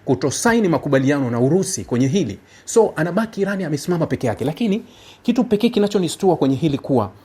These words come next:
Irani amejiandaa kwa muda gani, kwa wakati gani? Nilikuwa nikisoma jarida la Wall Street Journal leo, linasema kuwa mifumo ya Iron Dome ya Israeli angalau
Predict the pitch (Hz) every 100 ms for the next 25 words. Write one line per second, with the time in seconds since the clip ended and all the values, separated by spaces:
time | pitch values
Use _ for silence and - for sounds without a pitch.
0 | - - - 123 143 151 135 123 117 113
1 | 110 110 110 127 120 120 113 123 113 120
2 | 120 98 90 127 120 113 107 117 113 113
3 | 95 95 - _ _ - - - 123 165
4 | 143 131 156 123 117 135 123 110 104 127
5 | 120 - 113 104 127 110 107 104 101 95
6 | 117 101 123 107 95 - - - - -
7 | - - - 135 - 226 214 165 143 165
8 | 165 151 131 147 135 110 139 110 110 110
9 | 98 95 - - - _ - 139 156 156
10 | 170 160 101